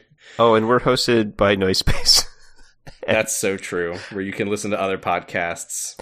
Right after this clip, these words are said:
Speaker 2: like Prime Cuts about Transformers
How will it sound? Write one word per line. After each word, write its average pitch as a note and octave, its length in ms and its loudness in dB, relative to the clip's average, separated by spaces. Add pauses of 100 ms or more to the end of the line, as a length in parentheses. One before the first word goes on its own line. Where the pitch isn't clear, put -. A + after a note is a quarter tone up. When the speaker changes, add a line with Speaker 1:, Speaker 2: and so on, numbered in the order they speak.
Speaker 2:
like E2+ 640 -6 (420)
Prime G#2+ 520 -2
Cuts - 540 -10
about F2 340 -10
Transformers D#2 1160 -8